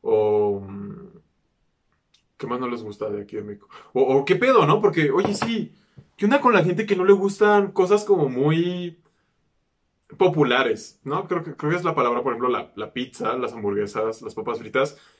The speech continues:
y eso es un decir, pero aquí en México, este, <laughs> si hay alguien al que no le gustan los tacos, o los tacos al pastor, o el guacamole, o el aguacate, o los chilaquiles, o algo así que es muy, muy mexa,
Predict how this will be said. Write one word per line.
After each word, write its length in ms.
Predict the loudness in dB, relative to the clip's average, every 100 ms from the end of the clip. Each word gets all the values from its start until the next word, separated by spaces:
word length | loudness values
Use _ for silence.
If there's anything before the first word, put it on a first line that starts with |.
| -2
y 80 | -2
eso 100 | 0
es 80 |
un 80 | -2
decir, 440 | -4 -4 -8 -8 -6
pero 420 | -4 -4 -6 -14 -14
aquí 220 | -10 -6
en 60 | -4
México, 600 | -4 -4 0 0 -2 _ _ _ _ _ _ _ _ _ _ _ _ _ -6
este, 1000 | -2 -2 -4 -14 -2 0 0 -4 -8 -12 _ _ -20
<laughs> 300 | -20 -20 _
si 160 | -6 -2
hay 80 | 0
alguien 220 | 0 -2
al 140 | -4
que 140 | -4 -6
no 80 |
le 80 | -4
gustan 320 | -6 -6 -8
los 160 | -8 -10
tacos, 360 | -12 -10 -10 -10
o 40 |
los 120 | -10
tacos 280 | -10 -10 -8
al 140 | -8
pastor, 800 | -10 -14 -10 -6 -4 -2 -2 -4 -10 _ _ _
o 120 | -4 0
el 120 | 0
guacamole, 1300 | -2 -6 -2 -2 -2 -2 0 2 4 4 2 -6 _
o 100 | -4
el 60 | -4
aguacate, 680 | -4 -8 -6 -6 -4 -2
o 80 | -2
los 320 | -2 -6 -10
chilaquiles, 520 | -16 -14 -12 -8 -4 0
o 40 |
algo 140 | 2
así 200 | 2 0 -6
que 80 |
es 120 | -6 -4
muy, 360 | -4 -4 -10 _ _ _
muy 180 | -6 -2
mexa, 640 | 0 0 0 0 0 -2